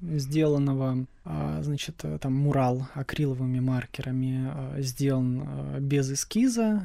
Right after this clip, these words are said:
частично автоматически, то есть бессознательно. А также во втором зале, который наполнен матами, есть, э, скульптуры, артефакты, отсылающие к этой вселенной, да, вот эти вот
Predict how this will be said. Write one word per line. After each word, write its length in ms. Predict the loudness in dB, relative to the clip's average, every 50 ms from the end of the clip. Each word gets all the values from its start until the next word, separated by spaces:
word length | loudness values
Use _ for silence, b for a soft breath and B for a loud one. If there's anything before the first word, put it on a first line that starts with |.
| -2 -6 -4
частично 1120 | -2 -2 -4 -4 -2 -2 -2 -2 -2 -2 -2 0 2 2 2 2 0 -2 -4 -6 -6 -8
автоматически, 920 | -6 -2 0 2 2 2 2 2 0 -2 0 0 0 0 -2 -4 -6 -6
то 140 | -4 -2 -2
есть 140 | -2 -2 -2
бессознательно. 1040 | -4 -2 -2 0 0 2 2 4 4 4 2 0 -2 -4 -2 -2 0 0 -2 -2 -6 -10 -14 -14 -10
А 360 | -6 -4 -2 0 0 -2 -2
также 560 | 0 0 2 2 2 0 0 0 0 0 0 0
во 80 | -2
втором 420 | -4 -4 -2 -2 0 0 0 0 0
зале, 560 | -2 -2 -2 -2 -2 -2 -2 -4 -4 -6 -6 -8
который 420 | -10 -10 -8 -6 -6 -6 -6 -6
наполнен 600 | -6 -6 -6 -4 -4 -2 -2 -2 -4 -4 -2 0
матами, 600 | 0 0 0 0 0 0 0 2 2 0 -2 -4 B B B B
есть, 680 | -4 -2 0 0 0 2 2 0 -2 -4 -8 -12 -10 -10
э, 320 | -10 -8 -8 -8 -8 -10
скульптуры, 960 | -10 -10 -6 -4 -4 -4 -4 -4 -2 0 2 2 2 2 2 2 2 0 -2 -2
артефакты, 760 | -4 -4 -4 -6 -8 -6 -2 2 2 2 2 0 -2 -2 -2
отсылающие 720 | -2 -2 -4 -4 -2 0 2 2 2 2 0 -2 -4 -6 -4
к 80 | -2
этой 240 | -2 -2 -2 -4 -6
вселенной, 720 | -6 -4 -4 -2 0 0 2 2 2 2 0 0 -2 -2
да, 340 | -4 -4 -4 -4 -2 -2 -2
вот 180 | -2 -4 -6 -10
эти 180 | -12 -12 -10
вот 100 | -10 -10